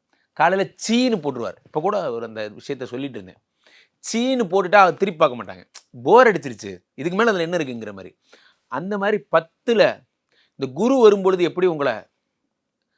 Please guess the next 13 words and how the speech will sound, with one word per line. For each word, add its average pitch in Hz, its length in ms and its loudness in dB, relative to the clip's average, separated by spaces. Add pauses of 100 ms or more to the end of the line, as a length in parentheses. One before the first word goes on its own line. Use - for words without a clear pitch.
(160)
வாழ்க்கையோட 175 460 4
ரியாலிட்டியை 151 440 4
புரிய 147 260 -2
வைப்பாருன்னா, 113 640 -8 (360)
வேலையை 160 380 6
பிடுங்கி 165 560 -4 (400)
திரும்ப 170 260 0
வேலையை 143 360 2
கொடுத்து 127 460 -8 (120)
வேலையோட 208 420 6
இம்பார்ட்டன்ஸை 160 500 0
புரிய 123 240 -6
வைப்பார். 90 220 -20